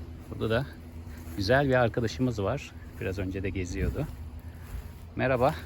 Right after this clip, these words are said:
İki bin on dört yapımı, üç oda, iki banyo gördüğünüz gibi. Ee, ve üç yüz altmış bin dolar.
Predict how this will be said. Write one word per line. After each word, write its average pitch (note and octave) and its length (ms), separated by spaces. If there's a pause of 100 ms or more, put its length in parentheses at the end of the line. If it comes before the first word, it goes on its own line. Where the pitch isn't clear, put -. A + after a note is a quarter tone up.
(1400)
İki - 160
bin B2 60
on C3+ 180
dört B2+ 180
yapımı, - 280
üç C3 180
oda, A2+ 120
iki A2 240
banyo G#2+ 420 (320)
gördüğünüz F2+ 500
gibi. F2 180 (1500)
Ee, G2+ 60 (600)
ve C3+ 140
üç C3+ 160
yüz B2 80
altmış A#2+ 360
bin A#2+ 220
dolar. G#2 580